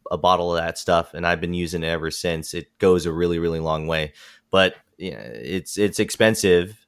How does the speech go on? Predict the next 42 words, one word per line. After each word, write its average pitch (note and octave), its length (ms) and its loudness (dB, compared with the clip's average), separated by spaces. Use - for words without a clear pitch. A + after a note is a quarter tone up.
It's - 160 -14
about F#2 220 0
twenty G2+ 240 0
dollars F#2 340 4
a D#2+ 60 -6
bottle, F2+ 560 2
but F2 140 2
it F2+ 120 -4
goes B2 220 6
a A2+ 60 2
long G2+ 300 6
way. F#2+ 400 4
Um, F2+ 540 2
again, B2 280 6
it A#2 80 2
came A#2 300 0
with A2 480 2
the - 80 0
Microfence, G2+ 680 2
but F#2+ 320 4
if F#2 140 -2
I G2 120 4
had G#2 180 0
to F#2+ 120 -4
probably G2 480 -2
buy F#2+ 280 2
a F#2+ 100 2
bottle F#2+ 340 2
of F2 80 -2
stuff, - 260 -2
I'd F2 120 -6
probably F#2+ 180 2
go F2+ 140 4
with F2 140 0
the F2 60 -12
W F2 320 -2
D E2 200 -8
forty E2+ 360 -4
dry E2 300 -2
lube E2 280 -6
that, D#2+ 80 -2
like, D#2+ 160 -6